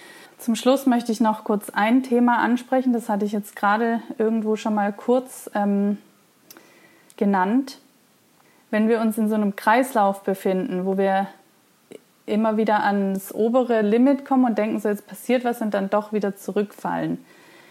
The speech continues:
und uns in, ja, in alte Thematiken begeben oder wieder Dinge passieren, die wir eigentlich nicht mehr wollen, dass sie passieren und so weiter. Also das sind,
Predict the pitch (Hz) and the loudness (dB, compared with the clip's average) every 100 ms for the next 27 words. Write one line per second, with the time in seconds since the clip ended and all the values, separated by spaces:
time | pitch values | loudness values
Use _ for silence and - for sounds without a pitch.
0 | - _ _ 208 202 208 202 - 196 196 | -20 _ _ 0 0 2 0 0 0 -2
1 | - - 196 196 190 190 196 202 190 214 | -4 -4 0 0 0 0 0 0 -2 0
2 | 202 196 208 202 190 185 - 190 185 185 | 2 2 0 -2 0 -2 0 0 0 0
3 | 185 180 214 214 208 202 196 - 180 - | 0 2 4 4 2 0 -2 -4 -8 -2
4 | 196 196 190 190 180 180 190 185 - 214 | 0 2 0 -2 0 0 0 -2 -2 -2
5 | 214 196 185 185 175 - 185 - - 202 | -2 -2 -2 -2 -4 -6 -8 -10 -10 -6
6 | 180 185 190 180 165 190 185 196 196 190 | -6 -6 -6 -6 -6 -8 -4 -2 0 0
7 | 208 208 240 254 262 | -2 -2 2 2 2